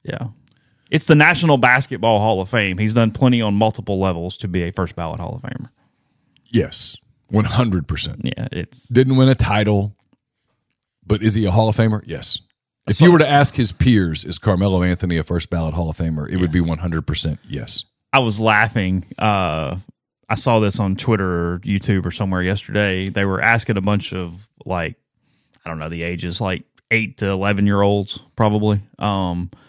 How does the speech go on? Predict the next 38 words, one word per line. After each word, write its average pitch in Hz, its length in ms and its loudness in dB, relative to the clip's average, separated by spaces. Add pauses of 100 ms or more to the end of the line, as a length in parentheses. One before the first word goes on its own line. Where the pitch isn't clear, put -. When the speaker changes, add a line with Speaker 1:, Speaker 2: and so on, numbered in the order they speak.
(340)
Speaker 1:
when 120 180 6
you, 104 320 4 (140)
in 110 140 0
basketball, 104 580 0
when 98 100 -2
you 104 80 2
hear 110 80 4
the 98 80 -2
nickname 98 420 -2
Melo, 110 440 2 (300)
who 120 100 4
are - 20 4
you 98 120 0
talking 110 280 -2
about? 117 380 0
And 107 100 0
the 98 40 0
number 107 160 2
of 104 40 -4
people 107 200 0
that 92 60 -6
said 98 200 0
Melo 104 280 2
Ball 101 520 0 (200)
instead 117 180 6
Speaker 2:
Oh. - 40 6
Speaker 1:
of 107 80 2
Carmelo 123 640 6
'cause 143 280 2
Speaker 2:
How 147 40 2
Speaker 1:
of 143 80 4
the 127 80 4
Speaker 2:
about 113 120 2
that? - 40 4
Speaker 1:
ages, 135 500 0
the 131 100 -6
Speaker 2:
Yeah. 147 100 6
Speaker 1:
differences. 135 440 2